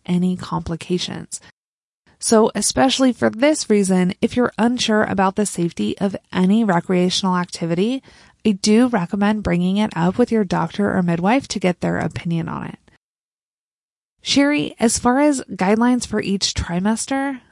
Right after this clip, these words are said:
I wasn't able to find any studies or evidence addressing this. The first trimester is thought of as the most critical for development,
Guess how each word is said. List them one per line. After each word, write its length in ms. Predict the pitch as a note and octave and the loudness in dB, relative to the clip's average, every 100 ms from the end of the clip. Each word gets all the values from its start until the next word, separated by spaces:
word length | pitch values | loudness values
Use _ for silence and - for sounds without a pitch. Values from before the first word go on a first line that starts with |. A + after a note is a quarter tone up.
| - | -6
I 80 | A3+ | -2
wasn't 360 | A#3+ C#4+ G#4+ F4 | 2 2 2 2
able 260 | A3 G#3+ | 2 2
to 80 | A3 | -2
find 320 | - F#3 F#3 | -2 -2 0
any 200 | F3+ E3+ | 0 -2
studies 540 | E3 - G3+ G#3 G#3+ G3 | -4 -2 0 2 0 0
or 140 | F3 | -2
evidence 480 | D#3+ E3+ F#3+ A3+ A#3 | -4 -4 -2 -4 -4
addressing 640 | F3+ E3 D#3+ D#3+ - A3 | -8 -8 -8 -8 -6 -6
this. 380 | A3+ B3 B3+ - _ _ _ _ _ _ _ | -4 -6 -8 -12 _ _ _ _ _ _ _
The 140 | - A#3+ | 0 0
first 340 | - D#4 - | 4 2 2
trimester 640 | D4 D4+ D4+ C#4+ - C#4+ C4+ | -2 0 0 0 0 2 4
is 180 | A#3+ - | 2 2
thought 240 | F#3+ F#3 | 2 4
of 240 | G#3 G#3 G3+ | 4 2 0
as 200 | - F#3 | -2 -2
the 80 | - | 0
most 260 | F#3 F#3 - | 0 0 -2
critical 420 | - F3+ - G3+ | -4 -4 0 -2
for 200 | - G3 | 0 -2
development, 880 | E3+ E3 D#3+ - A#3+ C4 C#4+ - | -2 -4 -4 -4 -2 -2 -2 -8